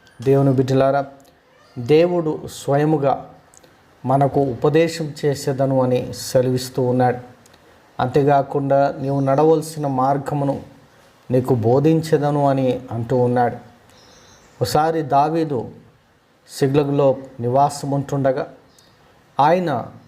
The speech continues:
ఫిలిస్తీన్లతో కలిసి యుద్ధం చేయడానికి వెళ్ళి తిరిగి వచ్చినప్పుడు, దేవుని బిడ్డలారా, మరి అక్కడ వారి కుటుంబము, వారి పిల్లలు,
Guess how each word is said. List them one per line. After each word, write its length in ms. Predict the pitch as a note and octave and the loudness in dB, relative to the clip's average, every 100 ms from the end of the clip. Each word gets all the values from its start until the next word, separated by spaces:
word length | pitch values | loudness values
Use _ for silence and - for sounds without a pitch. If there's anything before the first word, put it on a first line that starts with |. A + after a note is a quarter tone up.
| _ _ _ _ _ | _ _ _ _ _
ఫిలిస్తీన్లతో 680 | - D#3+ E3+ - F3+ D#3 E3 | -2 0 0 2 2 2 0
కలిసి 680 | C#3 C#3+ C#3+ - D3+ B2+ E2+ - _ _ _ _ _ C3 | 0 -2 -2 -6 -6 -6 -10 -18 _ _ _ _ _ -2
యుద్ధం 340 | C#3+ F3 F3+ - | 2 2 0 0
చేయడానికి 440 | D#3+ D3+ D3 C#3+ C#3 | 0 2 -2 -2 -2
వెళ్ళి 300 | C3+ C#3 C3+ | 0 0 -2
తిరిగి 340 | C#3 C3+ C#3 | -2 -2 0
వచ్చినప్పుడు, 720 | C3+ B2+ - C3 C3 C3 B2+ - - _ _ _ _ _ - | 0 0 0 0 0 -2 -4 -8 -20 _ _ _ _ _ -8
దేవుని 340 | A2 C3+ C3+ B2+ | 2 4 4 2
బిడ్డలారా, 520 | B2+ C3 C3 C3 - - _ _ _ _ _ _ C#3+ | 0 0 2 0 -4 -10 _ _ _ _ _ _ -2
మరి 140 | D3 | 0
అక్కడ 220 | D3 D#3+ | 0 0
వారి 240 | D3 D3 C#3+ | 0 0 -2
కుటుంబము, 680 | - C#3+ F3+ F3+ E3+ C3 - - _ _ _ _ - | -6 -4 0 2 0 -2 -10 -20 _ _ _ _ -2
వారి 160 | C3 C3+ | -2 0
పిల్లలు, 500 | D#3 D3+ E3 D3+ | 0 2 2 0